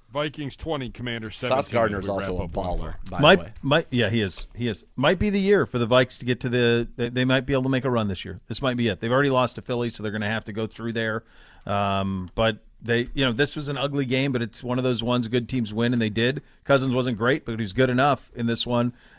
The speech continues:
Speaker 3: and I didn't know that he would have a six-pack. I wouldn't have had that.
Speaker 1: Did you see Schefter last
Speaker 3: I did.
Speaker 1: night?
Speaker 3: I did see that. I did
Speaker 1: We
Speaker 3: see
Speaker 1: didn't talk
Speaker 3: Schefter
Speaker 1: about
Speaker 3: that.
Speaker 1: that,
Speaker 3: Yeah,
Speaker 1: but
Speaker 3: that's a hell of a look out of him.
Speaker 1: something I can't get out of my head.
Speaker 2: It
Speaker 3: No.
Speaker 2: was better shape than I,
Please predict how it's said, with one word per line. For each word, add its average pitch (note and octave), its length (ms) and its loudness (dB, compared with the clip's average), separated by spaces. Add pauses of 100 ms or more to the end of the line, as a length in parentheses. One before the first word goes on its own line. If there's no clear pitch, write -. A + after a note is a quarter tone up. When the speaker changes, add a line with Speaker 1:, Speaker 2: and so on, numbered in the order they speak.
Speaker 3:
and A2+ 280 2
I A#2+ 140 -2
didn't C3 160 0
know A#2+ 120 4
that A2 100 -2
he G#2+ 100 0
would G#2+ 100 0
have G2 80 0
a F#2+ 40 -6
six-pack. - 520 -10
I - 20 -10
wouldn't F#2+ 260 -8
have F#2 80 -12
had F2 120 -14
that. E2+ 200 -18 (1300)
Speaker 1:
Did G2+ 200 -10
you G#2 60 -10
see B3+ 200 -8
Schefter C3 460 -10
last C#3+ 100 -10
Speaker 3:
I A2+ 120 2
did. G2 240 -2
Speaker 1:
night? C3+ 120 -14 (160)
Speaker 3:
I F#2+ 100 -10
did F2 240 -12
see - 180 -18
that. - 200 -18 (260)
I F2+ 60 -12
did F#2+ 180 -14
Speaker 1:
We C#3+ 100 -8
Speaker 3:
see - 40 -10
Speaker 1:
didn't B2 140 -14
talk F#2 220 -14
Speaker 3:
Schefter - 40 -20
Speaker 1:
about - 260 -18
Speaker 3:
that. C#2 120 -20
Speaker 1:
that, G2 40 -14
Speaker 3:
Yeah, F#2 140 -16
Speaker 1:
but - 120 -20
Speaker 3:
that's G#2 200 -12
a G2 60 -12
hell F#2+ 160 -12
of F2 60 -16
a F2+ 40 -18
look F2+ 240 -16
out G2 80 -18
of F#2+ 80 -16
him. F#2 200 -16 (140)
Speaker 1:
something G#2+ 320 -12
I G#2 120 -10
can't G2 260 -14
get G2 160 -16
out E2+ 160 -12
of D2+ 60 -18
my C2+ 100 -20
head. A#1+ 140 -20 (100)
Speaker 2:
It B2 160 4
Speaker 3:
No. D3+ 120 2
Speaker 2:
was - 200 -14 (640)
better E3+ 420 6
shape F3 540 -4 (100)
than C3+ 300 -6
I, B2 320 -4